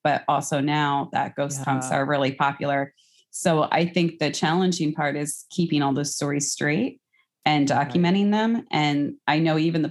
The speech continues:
Speaker 1: places that really pride themselves on doing that, some things kind of fall through the cracks just 'cause it's so, it's such a high volume of people,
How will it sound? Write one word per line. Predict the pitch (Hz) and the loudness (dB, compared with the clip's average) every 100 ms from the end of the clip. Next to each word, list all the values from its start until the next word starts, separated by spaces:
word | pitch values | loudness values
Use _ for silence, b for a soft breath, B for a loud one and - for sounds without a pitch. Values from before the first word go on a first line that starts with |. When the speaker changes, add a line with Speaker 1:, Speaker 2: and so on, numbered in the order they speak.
| - | -2
Speaker 1:
places | 147 143 147 | -2 -2 -2
that | 147 143 139 123 | 0 2 2 -2
really | - 147 160 151 | -6 -2 0 0
pride | 143 139 139 | 0 0 0
themselves | 139 139 135 - | 0 -2 -4 -2
on | 135 135 | -2 0
doing | 151 151 | 0 2
that, | 143 143 - b b - | 0 0 -4 b b -4
some | - 165 | 0 0
things | 143 143 139 | 0 -2 -2
kind | 147 135 | -2 -2
of | 131 | 0
fall | 135 135 | -2 -2
through | 143 | -6
the | 131 | -6
cracks | - 143 143 - | -4 -2 -2 -4
just | 180 180 | -4 -2
'cause | 190 | -4
it's | 165 - | -4 -2
so, | 156 139 - | 0 0 -2
it's | - - | -4 -2
such | 180 | 0
a | - | 0
high | 127 139 | 0 0
volume | 135 139 135 | 0 0 0
of | 127 | -2
people, | - 143 123 156 | -4 -4 -4 -4